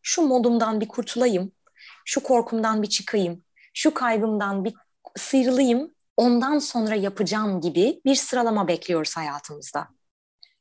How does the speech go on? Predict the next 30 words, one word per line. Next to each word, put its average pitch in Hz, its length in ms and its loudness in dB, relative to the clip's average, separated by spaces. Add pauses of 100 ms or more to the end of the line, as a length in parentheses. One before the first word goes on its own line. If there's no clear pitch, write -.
(160)
Ama 285 180 2
hayat 302 240 0
ne 277 60 0
yazık 226 220 -2
ki 214 100 -2
böyle 190 200 2
gitmiyor. 147 420 -10 (440)
Oku 233 220 0
tam 247 180 -2
terse 202 300 -2
çevirmemiz 156 600 -6
lazım. 143 400 -14 (840)
O 285 140 4
korkunun 285 760 0
içinden 254 640 0
geçmeden 208 800 -4 (340)
dışına 226 300 0
ne 220 120 -2
yazık 214 260 -2
ki 220 80 -4
çıkılmıyor. 160 600 -8 (500)
Dolayısıyla 277 680 2
da 151 160 -6 (380)
bir 180 160 -2
şeyi 381 420 2
yapmak 262 400 -2
istiyorsak, 233 640 -2 (180)
bir 208 80 0
şey 254 260 2
için 185 360 -4